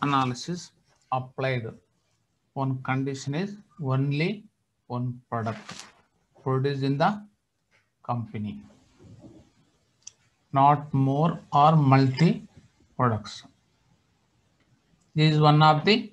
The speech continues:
assumption of break-even analysis. Next, last one is demand also constant, or increase or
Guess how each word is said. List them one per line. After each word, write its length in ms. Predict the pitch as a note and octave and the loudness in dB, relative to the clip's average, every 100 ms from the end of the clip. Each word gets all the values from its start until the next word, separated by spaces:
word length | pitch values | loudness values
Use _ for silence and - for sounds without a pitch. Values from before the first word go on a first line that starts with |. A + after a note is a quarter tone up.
| _ _ _ _ _ _ C#3+ | _ _ _ _ _ _ 2
assumption 640 | C#3 C#3+ E3 E3 - D#3 | 4 6 6 4 2 4
of 300 | F3 G#3 G#3 - _ - | 4 4 -2 -14 _ -10
break-even 1080 | A2+ A#2+ C#3+ D3+ D3+ D3+ C#3+ C#3 D#3+ G#3 - - _ _ _ | -6 0 2 4 2 -4 -4 0 0 0 -6 -14 _ _ _
analysis. 840 | C3 B2 A#2 G#2 G2+ - F2 - - _ _ _ _ _ _ _ _ _ _ _ _ _ _ _ _ _ _ - | -4 -2 -2 -4 -8 -8 -10 -10 -16 _ _ _ _ _ _ _ _ _ _ _ _ _ _ _ _ _ _ -2
Next, 380 | E3 E3 - E3+ | 4 4 2 2
last 440 | D#3 D3+ D3 - | 6 6 4 -2
one 220 | D3 C#3+ | -2 0
is 200 | D#3+ G#3 - - _ - _ _ - | 0 -2 -4 -14 _ -20 _ _ -6
demand 540 | C3 E3 F3+ F3+ F#3 F3 | 4 6 8 6 6 6
also 520 | E3 E3 G#3 A3 - _ _ _ - | 6 4 0 -2 -4 _ _ _ -4
constant, 760 | C3+ C3 B2+ - A2 F2+ - - _ _ _ _ _ _ _ _ _ _ _ _ _ | 2 2 0 -4 -6 -6 -10 -20 _ _ _ _ _ _ _ _ _ _ _ _ _
or 160 | B2+ B2+ | -2 0
increase 480 | C3 C3 C3+ C#3 C3 | 0 0 -2 -2 2
or 320 | C3 C3 | 2 0